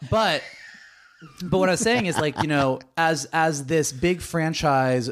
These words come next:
genre world that we live in continues to mature as well, directors and writers and talent are gonna come on, and we're gonna start seeing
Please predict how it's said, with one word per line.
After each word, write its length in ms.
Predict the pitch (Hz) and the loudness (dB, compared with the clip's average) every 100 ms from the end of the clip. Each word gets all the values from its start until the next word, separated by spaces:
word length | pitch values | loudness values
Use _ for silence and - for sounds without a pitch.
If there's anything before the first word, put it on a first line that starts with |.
| 131 | -4
genre 460 | 120 131 135 131 | 0 0 2 2
world 260 | 123 123 123 | 2 4 2
that 80 | 110 | 0
we 100 | 123 | -2
live 300 | 127 202 214 | 2 2 2
in 220 | 131 123 | -2 -4
continues 680 | 143 123 - 143 131 127 120 | -6 -6 -4 -2 2 0 0
to 100 | 135 | -2
mature 360 | 123 - 131 120 | -4 -2 -2 -2
as 100 | 113 | -2
well, 600 | 147 240 170 110 107 - - - | 0 2 2 0 -2 -8 -20 -10
directors 880 | 135 143 151 - - 202 196 196 - - | -2 2 2 2 0 0 2 -2 -4 -8
and 480 | 127 123 117 113 113 | -4 -2 -2 -2 0
writers 500 | 151 180 170 165 165 | 2 2 4 4 2
and 180 | 156 127 | -2 -6
talent 320 | 165 196 196 | -2 -2 -2
are 60 | 147 | -4
gonna 160 | 139 | -4
come 200 | 131 143 131 | -4 -2 0
on, 320 | 127 131 135 - - - | 0 -2 -6 -14 -20 -4
and 160 | 151 156 | -2 2
we're 100 | 175 | 2
gonna 160 | 190 | 2
start 400 | 180 - 165 165 | 0 2 2 2
seeing 760 | - 220 262 247 139 131 127 | -2 2 4 4 2 0 -2